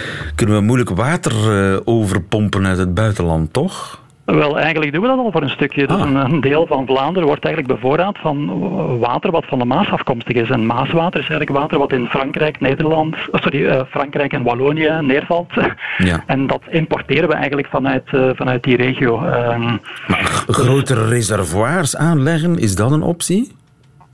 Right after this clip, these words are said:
Speaker 2: Ja, wel, we gaan inderdaad richting meer structurele maatregelen. Dit is inderdaad één mogelijkheid van dus tijdens,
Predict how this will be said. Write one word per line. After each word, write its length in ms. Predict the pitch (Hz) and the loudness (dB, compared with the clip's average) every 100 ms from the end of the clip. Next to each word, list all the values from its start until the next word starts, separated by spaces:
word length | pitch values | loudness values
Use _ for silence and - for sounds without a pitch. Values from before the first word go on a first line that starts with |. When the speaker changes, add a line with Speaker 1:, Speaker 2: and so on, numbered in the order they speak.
| _ | _
Speaker 2:
Ja, 160 | - 156 - | -6 -6 -6
wel, 240 | 190 147 139 | 0 2 2
we 80 | |
gaan 160 | 143 151 | 2 0
inderdaad 320 | 139 139 147 | 2 0 -2
richting 440 | 143 139 - 143 131 | -2 -4 -2 0 2
meer 160 | 135 | 0
structurele 400 | 135 151 - 135 | 0 -2 0 0
maatregelen. 440 | 127 127 135 143 127 | 0 -2 -2 -2 0
Dit 120 | 127 | 0
is 40 | 127 | 2
inderdaad 260 | 120 127 | 0 0
één 160 | - 139 | -2 0
mogelijkheid 480 | 131 135 147 147 143 | 0 0 0 -2 -2
van 180 | 139 127 | -2 0
dus 140 | 127 - - | 0 -2 -6
tijdens, 280 | 135 127 127 | -4 -2 -4